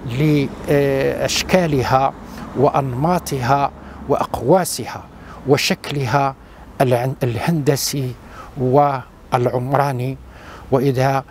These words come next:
فحان الأوان من أجل نفض الغبار على هذه المآثر وإعادة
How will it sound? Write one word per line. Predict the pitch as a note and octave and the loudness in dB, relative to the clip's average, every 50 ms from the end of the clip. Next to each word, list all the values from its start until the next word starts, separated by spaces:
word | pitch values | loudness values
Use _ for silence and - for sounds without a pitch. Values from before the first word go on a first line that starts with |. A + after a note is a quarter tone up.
| - - - - - - - - | -20 -20 -20 -20 -20 -20 -18 -14
فحان | - - - C3 - - - D3+ D3 C3+ C#3 | -6 0 0 0 2 2 2 2 2 0 -2
الأوان | C3 B2 - - B2+ A#2 A2 C#3 D3+ D#3+ D#3 D3 - - - - - - - - | -4 -4 -2 -2 -2 0 2 0 0 0 -2 -6 -10 -16 -20 -20 -20 -14 -6 -2
من | B2+ C3 C3 | 0 0 2
أجل | - D#3+ B2 A2 G#2+ A2 B2 C3 B2 B2+ | 2 2 2 0 -2 -2 -2 0 2 2
نفض | - - - - A#2+ A2 G#2 - - - | 0 0 0 -6 -8 -8 -10 -8 -2 0
الغبار | C3+ A#2+ A#2+ B2 C3 B2 A2+ D3 D3 C#3 | 2 2 4 2 2 2 4 2 2 2
على | A2+ G2 A#2+ B2+ A#2 A#2 | -2 -4 -4 -4 -2 0
هذه | A#2+ C#3+ C#3+ B2+ - B2 G#2+ - - B2+ B2 A#2+ A2+ - - - - - - - - | 0 0 0 0 -2 -6 -6 -6 -6 -4 -4 -4 -6 -8 -14 -16 -16 -16 -8 -2 0
المآثر | A#2+ A2+ A#2 B2 B2 - - C#3+ C#3 - - - C#3+ C3+ - - - - - - - - - - | 0 2 2 0 0 2 2 0 0 0 -2 -2 -2 -2 -4 -8 -16 -16 -14 -14 -12 -8 -2 0
وإعادة | C3 - - C3+ G#2+ C3+ D3 C#3 B2 | 0 2 2 2 2 2 2 2 0